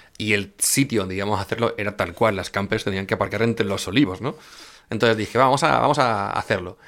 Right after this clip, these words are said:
Y el año pasado, en dos mil veintidós, hi-, hicimos una prueba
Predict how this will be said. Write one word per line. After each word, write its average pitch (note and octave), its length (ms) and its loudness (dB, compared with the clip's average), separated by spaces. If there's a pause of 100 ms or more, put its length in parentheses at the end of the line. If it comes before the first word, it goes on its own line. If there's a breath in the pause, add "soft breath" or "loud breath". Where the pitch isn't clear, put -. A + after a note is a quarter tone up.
(320 soft breath)
Y C3+ 80 2
el C#3+ 60 6
año D#3+ 140 4
pasado, E3+ 360 6
en F#3+ 100 0
dos C3 120 4
mil B2 120 2
veintidós, C3+ 380 4
hi-, A2+ 160 -4
hicimos C3 320 -2
una B2+ 180 2
prueba D#3 360 4